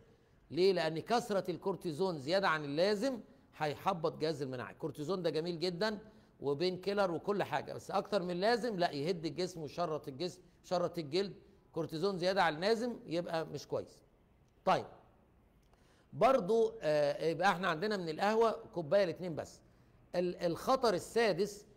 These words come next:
وهو الجانك فودز. الجانك فودز اللي هو، آه، الشرايح، ال-، المعلبات، لأن فيها saturated فات، يعني فيها دهون مشبعة ومواد حافظة،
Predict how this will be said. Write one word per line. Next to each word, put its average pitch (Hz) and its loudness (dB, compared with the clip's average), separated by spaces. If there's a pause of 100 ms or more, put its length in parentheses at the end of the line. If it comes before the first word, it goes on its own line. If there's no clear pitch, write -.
(140)
وهو 208 4
الجانك 170 0
فودز. 107 -12 (140)
الجانك 220 0
فودز 190 -4
اللي 151 -2
هو، 185 6 (500)
آه، 170 0
الشرايح، 185 4 (420)
ال-، 170 -2
المعلبات، 170 2 (440)
لأن 208 0
فيها 233 0
saturated 190 -2
فات، 214 0
يعني 151 -2
فيها 185 0
دهون 165 -2
مشبعة 170 0 (300)
ومواد 165 2
حافظة، 196 2